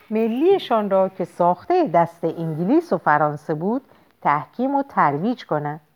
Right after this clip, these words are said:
اما نطق‌های پرتمطراق آنها درباره ملت‌های به اصطلاح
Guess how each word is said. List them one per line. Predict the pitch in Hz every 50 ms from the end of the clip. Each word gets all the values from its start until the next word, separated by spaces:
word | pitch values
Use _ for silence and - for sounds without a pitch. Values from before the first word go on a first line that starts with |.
| _ _ _ _ _ _ - - - -
اما | 339 254 247 254 254
نطق‌های | 240 220 196 175 - - - - 220 226 233 233 226 226 226
پرتمطراق | 214 - 196 175 170 - - 156 147 151 156 156 - - - 175 165 196 233 269 269
آنها | 254 226 175 156 147 135 147 160 170 175 175 - - _ _ _ _ _ _
درباره | - 285 294 285 262 285 277 294 285 277
ملت‌های | 269 247 220 202 196 196 190 190 190 - 233 247 262 262
به | 220 196 180 160 151 180
اصطلاح | 170 - - - 208 214 240 294 320 294 214